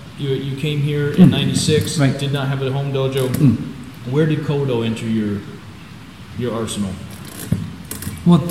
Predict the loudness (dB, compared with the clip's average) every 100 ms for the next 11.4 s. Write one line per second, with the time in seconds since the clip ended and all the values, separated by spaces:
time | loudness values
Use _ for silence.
0 | 2 4 6 8 8 6 2 4 4 4
1 | 4 6 8 6 8 8 8 6 2 2
2 | 2 0 -4 -8 -8 -6 -4 -4 -2 0
3 | 0 0 2 4 2 0 -4 -4 6 6
4 | 6 2 4 4 4 2 2 0 -2 -2
5 | -2 0 0 0 -2 -2 0 -2 -2 -4
6 | -4 -4 -4 -2 0 2 4 6 6 4
7 | -4 -6 -12 -16 -16 -6 -2 0 0 -2
8 | -6 -4 -4 -2 -4 -4 0 0 2 6
9 | 8 8 4 0 0 2 0 0 0 0
10 | 0 0 -2 -2 0 0 0 -2 -6 -6
11 | -4 -2 0 0